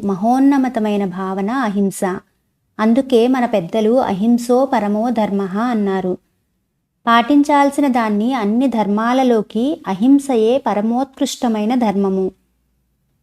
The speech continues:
అలాగే హింసను గురించి మనం "హింసో పరమో అధర్మః" అని చెప్పుకోవచ్చు.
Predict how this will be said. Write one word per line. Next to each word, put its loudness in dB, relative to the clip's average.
అలాగే 6
హింసను 2
గురించి 0
మనం 0
"హింసో 4
పరమో 0
అధర్మః" 0
అని 2
చెప్పుకోవచ్చు. -2